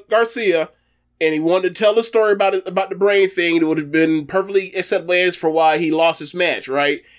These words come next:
And then it's almost like, it feels like either somebody or more specifically Khan was like, "Nah, bro, I pay you too much money. You'd be losing Dan Garcia. You gotta also have someone else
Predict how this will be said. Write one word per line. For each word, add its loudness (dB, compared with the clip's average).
And 2
then 2
it's -2
almost 0
like, 2
it -4
feels 2
like -4
either -2
somebody 2
or -2
more -2
specifically 0
Khan 2
was -4
like, 0
"Nah, 0
bro, 0
I 0
pay 0
you -6
too -8
much -2
money. -2
You'd -4
be -8
losing -4
Dan 0
Garcia. 2
You 4
gotta -2
also 2
have -2
someone -4
else -4